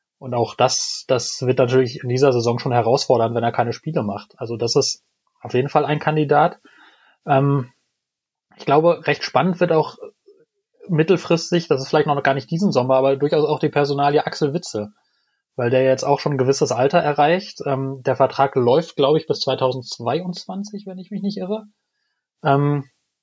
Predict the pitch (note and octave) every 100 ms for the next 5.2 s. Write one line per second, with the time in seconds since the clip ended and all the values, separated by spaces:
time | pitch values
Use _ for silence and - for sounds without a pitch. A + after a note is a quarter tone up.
0 | _ _ _ _ _ _ _ _ _ D3+
1 | B2 B2+ - - - _ _ _ _ _
2 | _ - - - E3+ F3+ D3+ C#3+ C3+ E3+
3 | E3+ D#3 C#3+ G3 - D#3 C#3+ C3 B2+ C3+
4 | B2+ B2+ C3 C3 B2+ E3+ C3+ A#2 B2+ B2+
5 | B2+ B2+